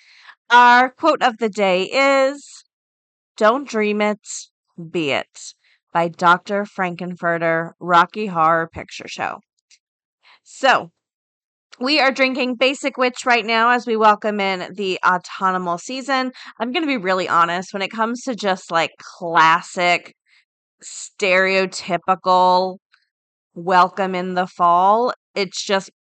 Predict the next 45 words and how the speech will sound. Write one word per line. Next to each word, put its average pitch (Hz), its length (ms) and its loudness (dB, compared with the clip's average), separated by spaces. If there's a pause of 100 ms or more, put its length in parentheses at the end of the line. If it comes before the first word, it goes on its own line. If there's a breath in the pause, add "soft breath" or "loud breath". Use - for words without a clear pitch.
Basic 165 420 -8
Witch. - 340 -8
It 202 80 -6
just 233 240 -8
is. - 400 -6
It's - 220 -12
just 202 340 -2
pumpkin 175 380 -4
spice. - 540 -10
Like, 151 320 -6 (560 soft breath)
sorry, 180 320 0
not 330 180 -4
sorry, 233 400 2
but 170 300 -2
it's - 400 -10 (160)
just, 175 500 -4 (460)
I 349 80 2
mean, 440 320 -2
it's - 180 -6
cinnamon, 508 380 -6 (100)
ginger, 466 360 -4 (120)
and 427 220 -12
clove 415 340 -4
and 392 120 -8
all 359 140 -4
these 370 200 -8
great 349 180 -8
things. 330 260 -8
Like, 196 140 -6
how 214 160 0
can 247 180 -8
you 247 80 -6
be 247 120 -6
mad 220 280 -2
at 92 180 0
it, 98 140 -4 (220)
you 190 160 -8
know? 208 240 -4 (800 loud breath)
Anyways, 277 880 0 (100)
<laughs> 330 1000 -10
I 240 160 6
am 247 180 -2
such 240 260 0
a 226 80 -2
big 202 480 0